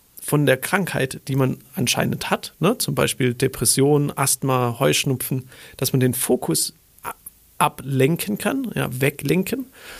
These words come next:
um quasi ein anderes Gefühl zu erzeugen im Körper. Das heißt dann vielleicht, dass du auf deinem Blatt Papier, das du vom Arzt bekommen hast, immer noch steht, „Ich hab Depression“, aber wenn's dir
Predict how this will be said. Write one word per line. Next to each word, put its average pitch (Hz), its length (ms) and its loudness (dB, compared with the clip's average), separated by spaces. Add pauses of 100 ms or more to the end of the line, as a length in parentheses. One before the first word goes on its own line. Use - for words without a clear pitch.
(320)
um 214 280 4
quasi 156 400 2
ein 139 180 -2
anderes 147 340 0
Gefühl 180 300 2
zu - 140 2
erzeugen 131 480 2
im 143 160 0
Körper. - 340 0 (880)
Das - 160 2
heißt 196 180 2
dann - 100 2
vielleicht, 156 340 0 (280)
dass 147 200 2
du 160 80 6
auf - 100 2
deinem 123 400 2
Blatt - 240 0
Papier, 156 320 2
das 127 140 4
du 127 80 -2
vom - 180 -2
Arzt - 280 0
bekommen 127 280 0
hast, 139 220 0
immer 160 200 4
noch 127 140 2
steht, 147 340 0
„Ich - 160 -4
hab - 140 -2
Depression“, 131 560 0 (520)
aber 131 260 0
wenn's 127 200 4
dir 131 260 4